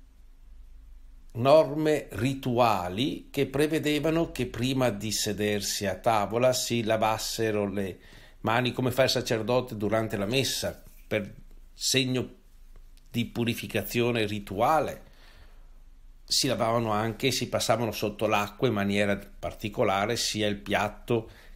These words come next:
che il bicchiere, evidentemente non perché si supponeva che colui che ti aveva invitato ti aveva messo un piatto sporco o un bicchiere sporco, ma perché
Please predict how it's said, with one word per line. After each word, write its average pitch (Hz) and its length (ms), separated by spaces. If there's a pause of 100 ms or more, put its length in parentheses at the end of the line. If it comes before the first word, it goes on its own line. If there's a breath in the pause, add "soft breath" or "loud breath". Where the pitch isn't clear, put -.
che 113 440
il 104 600 (760 soft breath)
bicchiere, 104 720
evidentemente 110 680
non 123 280
perché 104 380
si 104 400 (640)
supponeva 107 1000
che 104 200
colui 107 280
che 104 100
ti 101 100
aveva 104 240
invitato 104 800
ti 107 120
aveva 104 280
messo 110 720 (140)
un 95 200
piatto 113 380
sporco 110 800 (340 loud breath)
o 117 380
un 107 160
bicchiere 104 460
sporco, 110 640
ma 98 480 (420 loud breath)
perché 120 800